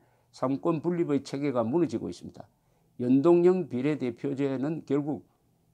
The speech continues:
사 분 오 열의 야당을 만들어서 행정부를 견제해야 할 국회를 무-, 무력화시키려는 것입니다.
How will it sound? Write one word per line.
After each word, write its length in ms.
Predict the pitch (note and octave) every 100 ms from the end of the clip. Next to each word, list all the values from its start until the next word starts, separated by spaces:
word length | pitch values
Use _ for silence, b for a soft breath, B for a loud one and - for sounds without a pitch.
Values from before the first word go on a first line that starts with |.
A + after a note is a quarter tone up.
| _ _ _ _ _ _ _
사 300 | - B2 B2+
분 240 | C3 F3+ F3+
오 280 | B2 C3+
열의 420 | D#3+ E3 F3+ D3 A2+
야당을 420 | A#2 C3 E3 D3+
만들어서 720 | A2+ A2+ C#3 B2 - B2 G2+
행정부를 680 | G2+ F#3 F3 D3+ C3 C3 A#2
견제해야 640 | A2+ A#2+ C#3+ B2 C3 C3
할 240 | A2+ C3+ C#3+
국회를 460 | E3 D3+ D#3 D#3 C#3 b b b _ _
무-, 400 | A#2 A#2 B2+ C#3+ C#3+
무력화시키려는 920 | A#2+ D#3+ F3 F3 - E3 C#3+ D3 F3
것입니다. 480 | A2 - F#2 -